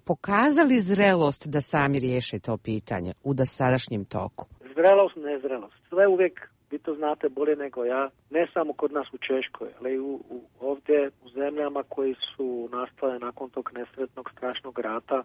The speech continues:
Speaker 2: uvijek sve dugo traje. I ja ne mogu ocjenjivati zrelost i nezrelost političara. Oni, oni imaju mandat.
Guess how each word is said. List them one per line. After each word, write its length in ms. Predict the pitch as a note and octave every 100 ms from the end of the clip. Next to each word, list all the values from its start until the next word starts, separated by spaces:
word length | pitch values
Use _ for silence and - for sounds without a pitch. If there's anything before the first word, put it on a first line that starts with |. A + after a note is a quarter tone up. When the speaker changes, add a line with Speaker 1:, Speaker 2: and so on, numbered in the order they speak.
| _
Speaker 2:
uvijek 360 | C#3 D3 C#3 - -
sve 280 | C3 B2+ A#2
dugo 260 | - A2+ A#2
traje. 400 | - - E3 - - _
I 300 | C3+ C3 B2 A#2+ -
ja 240 | D3+ F3
ne 180 | F3+ F#3
mogu 240 | A3+ G#3+
ocjenjivati 640 | E3 - F3 F3+ E3+ E3 D3
zrelost 420 | C3+ D3 D3+ -
i 60 |
nezrelost 440 | C3+ C3 C3+ C#3 -
političara. 520 | - A#2 - - - - -
Oni, 240 | D#3 G#3 F#3+ -
oni 200 | F#3 A3+
imaju 200 | A3 G#3+
mandat. 440 | G#3 G#3 E3 A2+